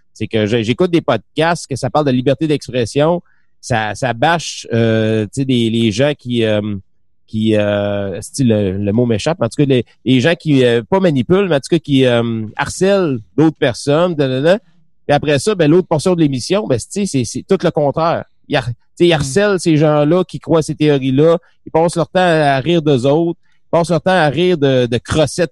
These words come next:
Speaker 1: Trudel, comme ils l'appellent. Tu sais, c'est, c'est là que j'ai de la misère un peu en disant, « Calisse, euh, tu sais, je veux dire, c'est, ok, c'est, ça va, ça peut passer dans la liberté d'expression, mais en même temps, faut respecter ce que les gens pensent à l'envers de nous. » Ça fait partie aussi de ça, la liberté d'expression.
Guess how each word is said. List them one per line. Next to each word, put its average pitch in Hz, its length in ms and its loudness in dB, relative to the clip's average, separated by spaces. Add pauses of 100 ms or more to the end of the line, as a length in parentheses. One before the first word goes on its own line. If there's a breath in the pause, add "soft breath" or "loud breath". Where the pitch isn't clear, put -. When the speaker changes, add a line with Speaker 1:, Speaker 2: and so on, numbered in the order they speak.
Speaker 1:
Trudel, 143 440 2
comme 135 160 -4
ils 123 100 -2
l'appellent. 147 400 0 (100)
Tu - 60 -20 (160 soft breath)
sais, 247 80 -2
c'est, - 180 -4
c'est 160 160 4
là 208 120 2
que 185 60 -4
j'ai 170 80 0
de 131 60 -4
la 131 120 2
misère 147 360 0
un 120 140 0
peu 160 100 0
en 156 80 2
disant, « 127 300 -2
Calisse, 135 500 -4
euh, 101 160 -4
tu 98 80 -6
sais, 190 160 -2
je 120 100 0
veux 120 140 2
dire, 151 160 0
c'est, - 560 -4
ok, 131 140 0 (120)
c'est, - 220 -10
ça 131 160 -2
va, 135 120 -2
ça 143 120 -4
peut 196 140 0
passer 185 280 0
dans 175 140 2
la 143 100 0
liberté 139 360 0
d'expression, 156 520 0
mais 190 60 0
en 151 60 2
même 135 200 -2
temps, 180 240 0 (600)
faut 262 120 2
respecter 156 500 -2
ce - 60 -6
que 139 80 -2
les 117 200 2
gens 147 140 2
pensent 151 440 -4
à 135 100 -2
l'envers 131 460 0
de 110 140 -2
nous. » 143 240 -4
Ça 127 160 -8
fait 160 80 -2
partie 160 280 -2
aussi 180 240 -4
de 156 140 2
ça, 175 160 -4
la 143 100 0
liberté 117 300 -4
d'expression. 120 540 -4